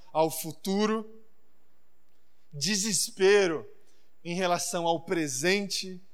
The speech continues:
e melancolia em relação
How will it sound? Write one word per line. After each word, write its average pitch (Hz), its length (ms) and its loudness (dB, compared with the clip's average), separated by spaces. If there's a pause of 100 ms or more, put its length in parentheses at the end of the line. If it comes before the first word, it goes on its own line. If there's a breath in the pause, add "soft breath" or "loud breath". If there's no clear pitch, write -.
(500)
e 170 100 -6
melancolia 180 1160 2 (380 soft breath)
em 170 120 -6
relação 160 760 0